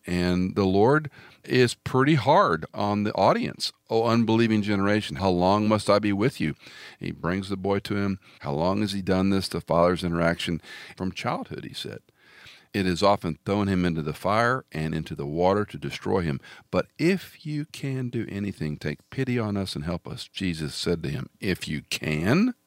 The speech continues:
all things are possible to him who believes."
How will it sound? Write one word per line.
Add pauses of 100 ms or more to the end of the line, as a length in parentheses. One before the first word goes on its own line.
(260)
all
things
are
possible (240)
to
him
who
believes."